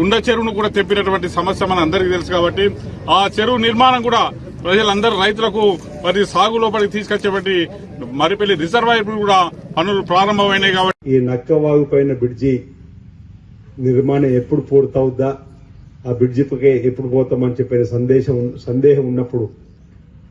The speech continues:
Speaker 2: కాంట్రాక్టర్గా వచ్చినటువంటి వెంకటేశ్వరరావుతో అనేక సందర్భాలు వేదిక మీద వారు కూడా అతిథిగా కూర్చున్నారు. వారితో సంప్రదింపులు జరిపి సంవత్సర కాలం లోపల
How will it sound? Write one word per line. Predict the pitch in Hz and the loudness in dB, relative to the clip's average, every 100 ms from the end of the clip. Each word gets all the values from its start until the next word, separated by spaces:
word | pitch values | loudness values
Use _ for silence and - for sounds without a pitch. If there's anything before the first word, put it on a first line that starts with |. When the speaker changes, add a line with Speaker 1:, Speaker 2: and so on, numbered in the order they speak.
| - - - - - - | -20 -20 -20 -20 -18 -4
Speaker 2:
కాంట్రాక్టర్గా | 131 131 147 139 139 139 127 | -2 2 2 0 0 2 2
వచ్చినటువంటి | 120 131 127 120 | 0 -4 -2 -2
వెంకటేశ్వరరావుతో | 120 131 135 120 131 127 123 117 | 0 0 0 2 0 0 0 0
అనేక | 120 131 | -2 -2
సందర్భాలు | 120 120 120 113 | 0 2 2 4
వేదిక | 120 120 123 | 2 0 -2
మీద | 117 113 | -2 -2
వారు | 113 117 | -4 -4
కూడా | 110 | -4
అతిథిగా | 120 117 110 - | -4 -2 -4 -4
కూర్చున్నారు. | 117 - 117 117 - - - - - - - - - - - - - 123 | -8 -6 -6 -6 -8 -18 -18 -18 -20 -20 -20 -20 -20 -20 -20 -20 -8 0
వారితో | 143 143 143 139 - | 2 4 2 0 0
సంప్రదింపులు | 135 139 135 139 135 127 | 0 -2 -2 -2 0 2
జరిపి | 120 131 131 - - - - - - - - - - - | 2 2 0 0 -8 -14 -14 -14 -20 -20 -20 -20 -20 -6
సంవత్సర | 131 139 139 147 135 | 0 2 2 2 0
కాలం | 139 139 151 | 2 2 4
లోపల | 143 135 | 2 0